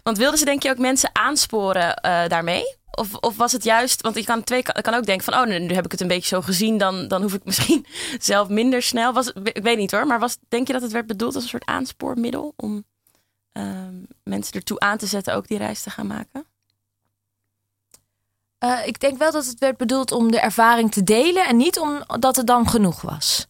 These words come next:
Speaker 2: Er is een, een soort, zeker in de jaren dertig komen er heel veel reisverslagen worden gepubliceerd. Ehm, en dan komt dus een soort van, ja, een beetje een islamitische turn in, in dat soort, eh, verslagen. En dan, ik vraag me af of dat,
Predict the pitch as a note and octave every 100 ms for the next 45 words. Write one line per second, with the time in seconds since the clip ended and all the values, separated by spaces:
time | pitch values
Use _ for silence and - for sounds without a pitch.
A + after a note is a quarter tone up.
0 | _ - G#3+ A3+ A3 A3 A3+ G#3+ - B3+
1 | C4+ B3 A3+ G#3+ G3+ A#3 - - A#3 A3
2 | G#3 A3 G#3+ - G#3+ C#4 D#4 C#4 D4 -
3 | - B3+ A#3+ A3+ A3+ A3+ G#3 A#3 G#3 G#3+
4 | - B3+ D#4 - - - - - - G3+
5 | F#3+ F#3 F#3+ - G3 G3 G#3+ G#3+ G3+ G#3
6 | - A3 - F#3+ - _ _ - F3 F#3+
7 | - - G#3 G3+ G3 G3+ - G3 - _
8 | - B3 A3+ A3 G#3 F#3+ F#3+ - F#3+ G3
9 | F#3+ G3 F#3 - F3 F3 - - G3+ -
10 | A3+ B3 - A#3 - G#3+ G#3 - _ -
11 | - - G3 G3 - - - - - G3+
12 | G3 -